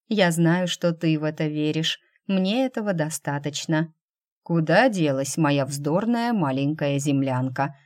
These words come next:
усмехнулся он, поддразнивая её. «Теперь ты совсем соглашаешься?» «Это тактический манёвр.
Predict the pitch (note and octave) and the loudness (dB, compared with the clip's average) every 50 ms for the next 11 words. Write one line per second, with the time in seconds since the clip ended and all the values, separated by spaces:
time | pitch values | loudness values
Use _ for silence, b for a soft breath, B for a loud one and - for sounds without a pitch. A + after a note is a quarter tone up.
0 | B B B _ - F3+ E3+ - - F3 E3+ - - F3+ E3+ E3 D#3+ - - E3 | B B B _ -4 -4 -4 -2 0 -2 -2 -2 -2 -2 -2 -2 -2 -2 -2 -2
1 | E3+ G3+ A3 G#3 F3 - D#3+ D3 D3+ C#3+ D#3 D#3 D#3 D3 C#3+ D3 D#3+ D#3 D3 D3 | -2 -2 -2 -4 -4 -2 -4 -4 -4 -4 -2 -2 -2 -2 0 0 2 2 2 2
2 | D3 D3 D3 D3 C#3+ D3+ D3 D3 D3+ C#3+ C#3 D#3 D#3+ - _ _ _ _ _ _ | 0 0 0 0 0 -2 -2 -2 -2 -2 -2 -2 -4 -8 _ _ _ _ _ _
3 | _ _ _ _ _ _ _ _ _ _ _ _ _ _ - - F#3 D#3+ D#3+ - | _ _ _ _ _ _ _ _ _ _ _ _ _ _ -4 0 2 2 4 4
4 | E3 E3 D#3+ D#3+ - E3 D3+ - - D#3+ D3 D3+ - - D#3+ D3+ D3+ - - D#3 | 4 4 2 2 0 -2 -2 0 0 0 -2 -2 -2 -2 -2 0 0 0 -2 -2
5 | D3 D#3 D3 C3+ - - - C#3 D3 F#3+ G3+ E3+ - - - - C#3 D3 D#3+ - | 0 0 0 0 0 -2 -2 -2 -2 -2 -2 -2 -4 -6 -6 -6 -6 -8 -8 -12
6 | _ _ _ _ _ _ _ _ _ - E3+ G#3+ C#4 D4+ - F#4 F4+ - D#4+ D4+ | _ _ _ _ _ _ _ _ _ -2 0 0 0 0 -2 -4 -4 -2 -2 -2
7 | D4+ - - G3 G3+ - - - A3 - - - F#3+ F#3+ F3+ D#3 D3+ D3+ C#3+ D3 | -2 -4 -6 -4 -4 -4 -6 -8 -8 -10 -6 -4 -2 0 0 0 0 0 0 0
8 | D3 D3 D#3 - | -2 -2 -6 -8